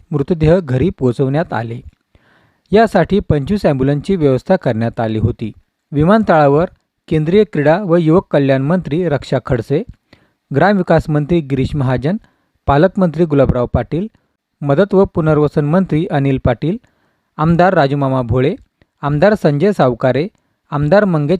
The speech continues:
चव्हाण, जिल्हाधिकारी आयुष प्रसाद, कस्टम विभागाचे अधिकारी, जिल्हा शल्यचिकित्सक डॉक्टर किरण पाटील व संबंधित अधिकारी उपस्थित होते.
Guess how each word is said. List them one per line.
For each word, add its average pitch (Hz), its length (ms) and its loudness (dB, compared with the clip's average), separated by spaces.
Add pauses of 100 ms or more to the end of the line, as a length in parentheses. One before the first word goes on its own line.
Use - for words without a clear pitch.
चव्हाण, 135 380 0 (720)
जिल्हाधिकारी 160 600 2
आयुष 147 260 0 (100)
प्रसाद, 143 380 -2 (540)
कस्टम 220 380 2
विभागाचे 160 500 2
अधिकारी, 139 560 0 (500)
जिल्हा 160 260 4 (100)
शल्यचिकित्सक 165 760 0
डॉक्टर 151 340 -2 (140)
किरण 139 240 -2
पाटील 147 420 0 (400)
व 208 100 4
संबंधित 175 580 0
अधिकारी 151 400 2
उपस्थित 127 480 0
होते. 120 340 -4